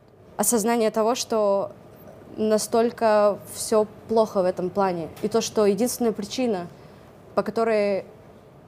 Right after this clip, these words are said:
моя сестрёнка молчала, не чувствовала себя дома в безопасности, бегала отовсюду, только потому что она думала о том, что её обвинят, о том, что её будут стыдить, о том, что она сама виновата, её мать не поверит ей,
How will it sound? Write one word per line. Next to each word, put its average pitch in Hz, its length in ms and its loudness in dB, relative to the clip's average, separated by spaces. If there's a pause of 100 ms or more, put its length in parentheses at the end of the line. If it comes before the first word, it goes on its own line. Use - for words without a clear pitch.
(380)
моя 208 240 2
сестрёнка 220 720 0 (160)
молчала, 208 720 2 (840)
не 220 100 2
чувствовала 254 360 0
себя 208 200 0
дома 233 220 2
в 214 40 -2
безопасности, 196 760 0
бегала 196 440 4
отовсюду, 185 560 -6 (540)
только 220 200 2
потому 220 320 2
что 208 340 -2 (560)
она 202 580 0 (720)
думала 226 440 2
о 185 60 2
том, 214 200 0
что 214 200 -2
её 196 540 2
обвинят, 196 500 -2 (340)
о 202 80 0
том, 214 160 2
что 208 180 -4
её 202 120 4
будут 196 260 0
стыдить, 202 400 -2
о 190 40 0
том, 196 160 -2
что 202 140 -4
она 180 140 0
сама 202 280 -2
виновата, 202 540 0
её 190 180 2
мать 190 300 -2
не 214 80 -2
поверит 208 440 0
ей, 196 220 0